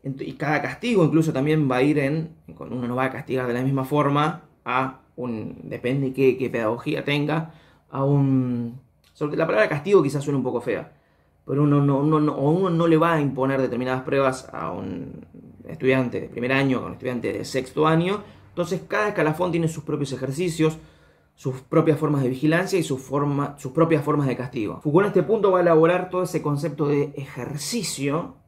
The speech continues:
pone mucho énfasis en esta idea de ejer-, de ejercicio, y el autor dice, "Es la técnica por la cual se imponen a los cuerpos tareas repetitivas y diferentes, pero siempre graduadas.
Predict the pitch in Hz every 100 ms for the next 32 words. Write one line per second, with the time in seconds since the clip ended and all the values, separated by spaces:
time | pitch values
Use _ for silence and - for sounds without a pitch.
0 | _ - 117 107 - 156 160 127 - -
1 | 170 165 101 113 117 113 127 135 143 131
2 | 131 131 - 131 139 214 202 170 196 170
3 | 175 214 220 226 208 196 226 226 180 -
4 | 151 156 151 214 220 185 170 165 214 202
5 | 156 147 - 233 226 214 220 - - _
6 | 143 165 160 143 135 175 165 196 262 262
7 | 254 - - _ _ _ 160 156 147 196
8 | 214 196 185 208 208 - 151 151 147 175
9 | 180 175 160 139 135 135 131 113 95 -